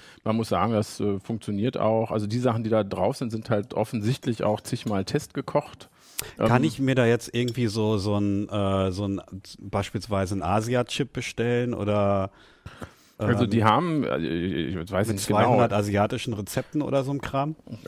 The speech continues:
Speaker 2: Also die haben, glaub ich, momentan acht Kochbücher, also muss ich lügen, müsste ich selber nochmal nachgucken.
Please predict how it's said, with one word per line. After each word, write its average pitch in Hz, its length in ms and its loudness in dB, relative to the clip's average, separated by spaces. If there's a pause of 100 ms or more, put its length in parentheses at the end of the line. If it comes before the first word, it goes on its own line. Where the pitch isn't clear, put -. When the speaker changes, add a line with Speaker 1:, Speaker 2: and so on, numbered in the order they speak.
(140)
Speaker 2:
Also 110 240 0
die 107 140 2
haben, 135 320 4
glaub 117 160 4
ich, 117 80 -2
momentan 113 500 0
acht - 280 -4
Kochbücher, 165 440 -2
also 101 160 4
muss 110 140 -2
ich 104 80 -8
lügen, 113 220 -2
müsste 101 160 -6
ich 104 40 -12
selber 101 200 0
nochmal 90 180 0
nachgucken. 90 540 -4